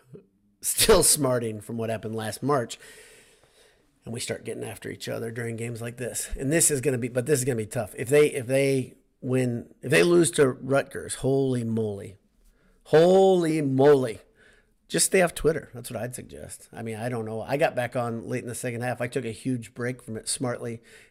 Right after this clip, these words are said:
and then I got back on. I don't know why I got back on. It,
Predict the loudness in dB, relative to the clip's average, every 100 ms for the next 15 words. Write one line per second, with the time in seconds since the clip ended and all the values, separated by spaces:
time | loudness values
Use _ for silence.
0 | -10 -6 -4 -2 -2 -4 -4 -10 -8 -10
1 | -8 -10 -12 -14 -16 -14 -14 -18 -20 _
2 | _ _ _ _ _ _ _ _ _ _
3 | _ -20 -18